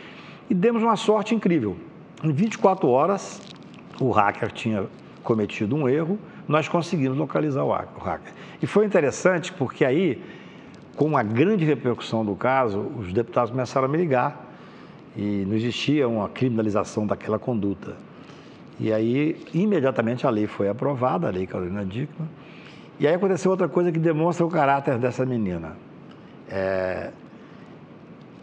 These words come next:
o Ministério Público processou, evidentemente, o hacker.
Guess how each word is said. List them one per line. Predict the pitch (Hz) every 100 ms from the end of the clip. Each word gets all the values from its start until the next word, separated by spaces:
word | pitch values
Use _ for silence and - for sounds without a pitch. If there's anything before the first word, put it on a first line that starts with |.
| - - -
o | 165 214
Ministério | 196 143 - 131
Público | - 139 160 196
processou, | - 190 185 208 - 139 147 127 92 - -
evidentemente, | 98 90 87 92 113 95 101 170
o |
hacker. | 110 98 -